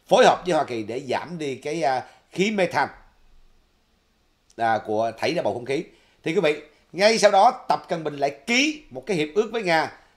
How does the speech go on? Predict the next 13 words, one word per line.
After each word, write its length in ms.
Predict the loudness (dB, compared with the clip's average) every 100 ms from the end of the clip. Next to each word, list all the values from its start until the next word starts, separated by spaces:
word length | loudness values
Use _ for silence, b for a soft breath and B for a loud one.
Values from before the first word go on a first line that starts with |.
| -4
là 180 | -2 -2
khai 240 | -2 0 2
thác 320 | 0 -2 -4
than 180 | -4 0
đá 180 | -2
từ 200 | -2 -4
Nga 260 | -4 -4 -4
để 100 | -6
chuyển 220 | -10 -8
qua 60 | -8
Trung 160 | -8
Quốc. 100 | -12 -16 _ _ _ _ _ _ _ _ _ _ _ _ _ _ _ _ _ _ _
Mà 100 | -8